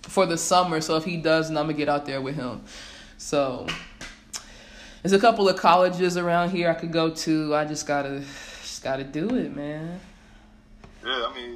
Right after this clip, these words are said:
Speaker 2: you sound like you're doing it. You sound like you got a good plan. You're doing your thing too,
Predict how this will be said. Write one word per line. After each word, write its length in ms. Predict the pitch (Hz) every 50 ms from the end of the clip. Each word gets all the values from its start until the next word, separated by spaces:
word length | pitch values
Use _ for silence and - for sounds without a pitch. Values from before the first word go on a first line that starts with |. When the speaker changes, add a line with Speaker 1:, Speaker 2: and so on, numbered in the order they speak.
| - -
Speaker 2:
you 60 | 143
sound 260 | - - 202 185 180 175
like 120 | 160 156
you're 220 | 160 143 143 151 147
doing 160 | 143 139 123
it. 60 | 107 - - - -
You 60 | 110
sound 200 | - 139 135 131
like 100 | 131 127 123 123
you 60 | 117 120
got 100 | 117 113
a 40 | 104
good 180 | 104 110 110 107
plan. 200 | - 117 117 117 117 113 110 107 - - - - - - 107 113
You're 220 | 117 110 117 120
doing 100 | 113 113
your 80 | 117 120 113
thing 260 | - 107 104 104 101 -
too, 140 | - -